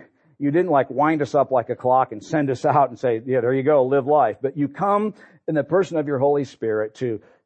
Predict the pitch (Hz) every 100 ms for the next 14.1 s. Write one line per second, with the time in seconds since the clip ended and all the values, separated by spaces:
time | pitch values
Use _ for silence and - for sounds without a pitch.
0 | - - 190 165 123 101 117 110 104 -
1 | - 175 160 123 - 123 117 117 - 175
2 | 180 156 117 117 113 127 185 160 - 165
3 | 143 117 120 110 - 185 196 170 135 117
4 | 110 98 _ _ - 135 113 - - 185
5 | 196 175 143 123 127 123 113 - 185 165
6 | 120 135 131 185 180 190 - 156 175 233
7 | - 139 120 123 107 101 120 117 - -
8 | - 147 143 156 160 127 117 - 196 220
9 | 220 190 131 98 190 143 131 175 - 151
10 | 135 180 190 - _ _ _ _ _ _
11 | _ - 107 107 110 123 131 120 - 113
12 | - 135 131 - 139 131 110 107 104 -
13 | 127 127 123 127 107 123 127 101 120 107